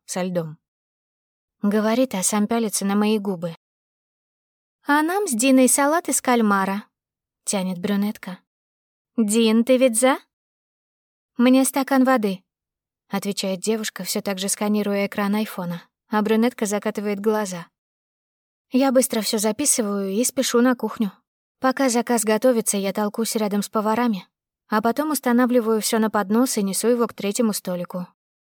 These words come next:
Поднос тяжёлый, а ещё прядь выбилась из пучка. Нести мне ужасно неудобно, ведь мне приходится делать это под новым сканирующим взглядом мажора.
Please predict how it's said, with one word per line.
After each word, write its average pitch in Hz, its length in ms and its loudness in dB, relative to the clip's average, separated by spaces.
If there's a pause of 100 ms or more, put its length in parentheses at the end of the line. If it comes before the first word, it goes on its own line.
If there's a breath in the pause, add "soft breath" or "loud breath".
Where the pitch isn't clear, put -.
(240)
Поднос 262 420 4
тяжёлый, 233 640 2
а 180 80 -6
ещё 185 240 -2
прядь 240 300 -2
выбилась 214 460 0
из 196 80 -6
пучка. - 480 -8 (260)
Нести 233 360 2
мне 214 220 0
ужасно 214 360 -2
неудобно, 196 600 -2 (560)
ведь 240 240 0
мне 262 220 6
приходится 247 540 0
делать 240 340 2
это 226 160 -2
под 214 180 -2
новым 214 280 2
сканирующим 214 680 -2
взглядом 202 420 0
мажора. 196 540 -2